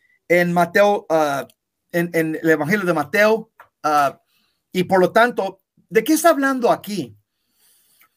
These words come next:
Una persona que no está apegada a Cristo es una persona aislada, y esa persona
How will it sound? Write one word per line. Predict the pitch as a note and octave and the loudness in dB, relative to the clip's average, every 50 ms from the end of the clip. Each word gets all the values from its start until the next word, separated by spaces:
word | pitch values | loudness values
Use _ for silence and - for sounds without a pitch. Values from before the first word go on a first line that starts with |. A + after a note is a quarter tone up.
| _ _ _ _ | _ _ _ _
Una | - A#3 C4 D4+ E4 F4 E4+ F4 | 0 4 4 6 6 4 4 4
persona | C#4+ A#3 G#3 - - A3+ A3 A#3+ A#3 A3 G#3 | 2 0 0 -2 -2 0 0 0 2 0 -2
que | - F3+ E3 | 0 -2 -2
no | F3 G3+ | 0 -2
está | G#3+ - A#3 A3 | 0 2 2 2
apegada | G#3+ - E3+ F3 - E3 D#3+ E3+ G3 G3 F3+ | 2 2 -2 -2 0 0 0 2 2 0 0
a | E3 - | -2 0
Cristo | E3+ F3 F#3 A3 G#3+ - - C#3 C#3 C3+ C3 - _ _ _ _ _ _ _ _ _ _ _ _ _ _ _ _ _ _ _ _ _ _ _ _ _ _ _ _ _ _ - | -2 -2 -2 -2 -6 -6 -4 -4 -4 -4 -6 -10 _ _ _ _ _ _ _ _ _ _ _ _ _ _ _ _ _ _ _ _ _ _ _ _ _ _ _ _ _ _ -6
es | - G3+ G3 - | -4 -2 -2 0
una | A3+ A3 A3 G#3 G#3 | 2 2 2 2 2
persona | - F3 F3 E3+ - - G#3 A3 A3 F#3+ F3 F3 F3 - | 0 -4 -2 -2 -4 -4 -4 -2 0 2 0 0 0 0
aislada, | - F3 F3 E3 - D#3+ E3+ F3+ G3 G#3+ F#3 D3 B2+ B2 _ - | 0 2 2 2 0 0 2 2 4 2 2 -2 -6 -8 _ -6
y | E3+ E3+ A3+ | 0 2 2
esa | C4 C4 - D#4 D#4 - | 2 2 0 -4 0 0
persona | B3 G3+ F#3 - - G#3+ A#3 C4+ B3 F3+ D#3+ D#3+ E3 D3 | 0 0 0 -4 -2 0 0 0 2 2 0 0 0 -4